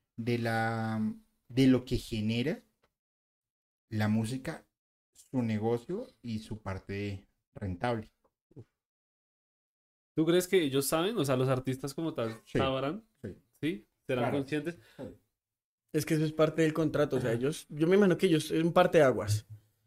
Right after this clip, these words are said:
Speaker 3: ya que ellos ven que va en su vida, dicen, "Bueno, ¿quieres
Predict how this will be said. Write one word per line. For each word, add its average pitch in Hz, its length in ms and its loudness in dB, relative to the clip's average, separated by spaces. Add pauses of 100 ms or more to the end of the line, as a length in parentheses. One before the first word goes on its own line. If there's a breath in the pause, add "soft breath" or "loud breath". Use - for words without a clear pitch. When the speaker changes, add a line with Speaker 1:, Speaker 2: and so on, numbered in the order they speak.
(300)
Speaker 3:
ya 131 240 0
que 156 160 0
ellos 160 320 -2
ven 151 240 2
que 156 240 2
va 147 240 4
en 143 320 0 (540)
su 147 220 4
vida, 127 360 4 (480)
dicen, 131 260 -4
"Bueno, 110 300 -2 (640)
¿quieres 165 400 0